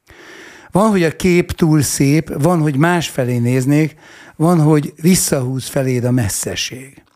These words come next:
Nyomodban járok, talán az árnyékomon, innen és túl,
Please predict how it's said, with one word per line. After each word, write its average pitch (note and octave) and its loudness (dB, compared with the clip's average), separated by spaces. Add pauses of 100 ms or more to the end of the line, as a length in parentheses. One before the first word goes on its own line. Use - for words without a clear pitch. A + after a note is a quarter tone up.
(720)
Nyomodban D#3 4
járok, D3+ 0
talán C#3+ -4
az B2 -6
árnyékomon, D3 0 (1120)
innen D#3+ 4
és A#2+ -2
túl, D#3+ 0